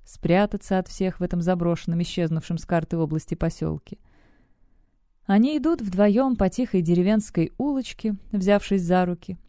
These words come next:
и Лора чувствует себя школьницей, сбежавшей с уроков, чтобы погулять с понравившимся мальчишкой.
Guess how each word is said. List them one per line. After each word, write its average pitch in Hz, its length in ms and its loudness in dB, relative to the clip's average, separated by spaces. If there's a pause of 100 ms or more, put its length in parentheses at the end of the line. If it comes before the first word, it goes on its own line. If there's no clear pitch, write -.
(120)
и 220 80 0
Лора 277 260 0
чувствует 220 460 -4
себя 180 240 0
школьницей, 185 920 -4
сбежавшей 190 680 0
с - 100 -6
уроков, 214 460 -2 (180)
чтобы 220 320 -2
погулять 208 540 0
с - 60 -14
понравившимся 175 760 -2
мальчишкой. 170 720 -6